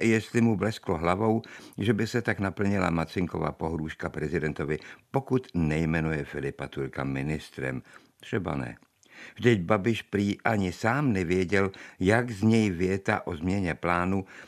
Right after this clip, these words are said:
z ničehož nic ve středu vyletěla před kamerou České televize, jako nějaké satory, buddhistické náhlé prozření.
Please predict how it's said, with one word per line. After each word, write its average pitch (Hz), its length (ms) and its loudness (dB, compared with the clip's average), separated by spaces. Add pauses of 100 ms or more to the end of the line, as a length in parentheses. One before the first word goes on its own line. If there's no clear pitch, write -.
(140)
z - 120 -6
ničehož 107 600 2
nic 87 220 0
ve 76 140 -4
středu 85 420 -4
vyletěla 76 600 -2
před - 300 -10
kamerou 71 440 -4 (180)
České - 460 -8
televize, 65 560 -6 (260)
jako 92 260 2
nějaké 85 560 2
satory, 87 680 0 (340)
buddhistické 80 920 0
náhlé 71 460 -2
prozření. 85 800 0